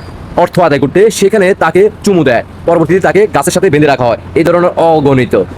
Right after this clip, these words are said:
তো জামাতের নেতা ডক্টর শফিকের বক্তবিন্দু যারা আছেন, যদি কেউ দেখে থাকেন, তারে ফরওয়ার্ড করে পাঠাই দিয়েন।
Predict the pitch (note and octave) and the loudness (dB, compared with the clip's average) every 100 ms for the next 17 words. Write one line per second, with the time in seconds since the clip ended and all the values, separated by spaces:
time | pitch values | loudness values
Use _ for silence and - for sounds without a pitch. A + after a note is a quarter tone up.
0 | - - E3+ D#3+ E3 E3 D#3+ E3 D3+ D3 | -6 -2 0 0 0 0 0 0 0 -2
1 | D#3+ - D#3+ F#3 G3 F#3 - - - - | -2 0 0 2 2 0 -4 -14 -14 -12
2 | - - - F#3 F#3 D#3 D#3 E3 D#3 - | -4 -2 0 2 2 2 2 2 2 0
3 | G#3+ G#3+ - C3+ D#3+ E3+ C#3+ D3 E3 E3+ | 0 -2 -2 0 0 0 0 0 0 0
4 | F#3 D#3 D#3 D#3+ D#3 E3 F3+ F#3+ G3+ - | 0 0 0 0 0 0 0 0 0 -6
5 | - C#3+ C#3+ D3+ A#2 A2 | -6 -2 0 0 0 -2